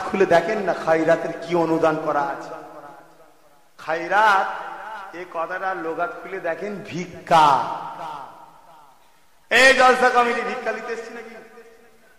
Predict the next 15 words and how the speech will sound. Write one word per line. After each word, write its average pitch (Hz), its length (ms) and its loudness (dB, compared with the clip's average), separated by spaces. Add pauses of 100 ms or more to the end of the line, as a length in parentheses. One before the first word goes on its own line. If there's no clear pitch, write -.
কি 214 220 -12
ভেবেছেন 214 440 2
ওই 170 260 -2
রায়কোলার 165 520 -4
ওই 180 160 -4
পাড়াটাকে 175 420 -2
ছেড়ে 165 200 -6
দিচ্ছি 170 200 -14
নাকি? 170 380 -16
না, 240 420 -14 (1080)
আব্বাস 151 480 -8
সিদ্দিকী 165 320 -12 (120)
ছাড়া 156 500 -2
ছেলে 147 220 -6
নয়। 135 220 -8